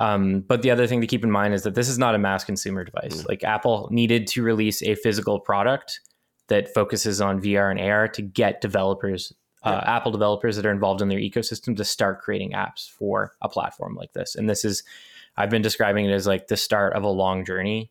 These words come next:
Speaker 1: for the company. Like, this is the first gen, first version of this headset. It's not what Apple wants to release. They want to release, like, a pair of sleek A R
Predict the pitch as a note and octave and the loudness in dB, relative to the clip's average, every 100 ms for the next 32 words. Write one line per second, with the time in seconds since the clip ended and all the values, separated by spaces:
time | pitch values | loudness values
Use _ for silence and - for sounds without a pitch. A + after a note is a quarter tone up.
0 | _ - A#2 A2 G#2 G#2+ A2 A#2 A#2 G#2 | _ -4 -2 0 0 -2 -2 -2 0 0
1 | G2 - _ _ - G#2+ G#2 G#2 F#2+ - | -2 -8 _ _ -4 -2 -2 -2 -2 2
2 | A2+ A2 - - - _ - A#2+ G#2+ G2+ | 2 2 -4 -8 -12 _ -4 0 2 2
3 | G2 - - E3 - - B2 G#2+ G#2+ G2+ | 0 -2 2 2 2 0 0 2 0 0
4 | - G2+ G#2+ G2+ G2+ G2+ C#3 C#3 - - | -2 -2 -2 0 -2 0 2 0 -2 -14
5 | - - - B2 B2 A#2 A#2+ A2 A#2+ G#2 | -20 -10 0 2 2 2 2 2 0 0
6 | G2 F#2+ - G2+ G2 F#2+ F#2+ - - - | 2 0 -2 -4 -2 -2 -4 -6 -14 -16
7 | _ _ _ G#2+ G#2 G#2 G2+ G2 G2+ G2 | _ _ _ 0 2 2 0 -2 0 0
8 | - G2 A#2+ - G#2 G2 F#2+ - A2 F#2+ | -2 -6 -6 -2 0 0 -2 -4 -4 -4
9 | - - _ _ _ _ - G#2+ G2 F#2+ | -8 -20 _ _ _ _ -2 0 2 2
10 | F#2+ | 0